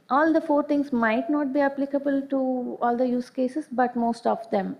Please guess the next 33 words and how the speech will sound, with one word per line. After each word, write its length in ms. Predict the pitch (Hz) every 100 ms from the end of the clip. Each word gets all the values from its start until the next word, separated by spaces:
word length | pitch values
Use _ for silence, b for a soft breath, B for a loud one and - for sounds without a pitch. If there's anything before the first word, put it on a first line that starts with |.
| -
For 140 | 233
example, 480 | 240 254 262 262 254
when, 260 | 240 233 240
when 200 | 226 254
I'm 240 | 269 277 262
adapting, 640 | 226 220 226 226 262 226 -
especially 480 | - 254 254 254 254
in 140 | 233
the 60 | 208
business 420 | 233 233 247 247
use 220 | 240 233
cases, 480 | 254 240 247 247 -
if 140 | 233
I'm 220 | 226 220 220 220
adapting 480 | 214 214 214 240 233
to 120 | 240
a 40 |
new 380 | 220 226 240 240 B B B _
trend, 300 | 233 220 220
for 100 | 240
example, 480 | 214 202 214 214 233
blockchain, 560 | 214 208 - 247 247 311 - _ _ _ _
cryptography. 720 | - 220 - 208 220 220 294 - - _ _ _ _ _ _ _
So 240 | - 262 269 B B B -
I 140 | 285
need 200 | 294 311
to 260 | 320 262 - 226
mainly 480 | 220 226 269 285
understand 580 | 302 247 269 277 269 277
how 240 | 254 226 233
secure 540 | - 226 - 269 269
it 180 | 220 220
is. 400 | 202 180 -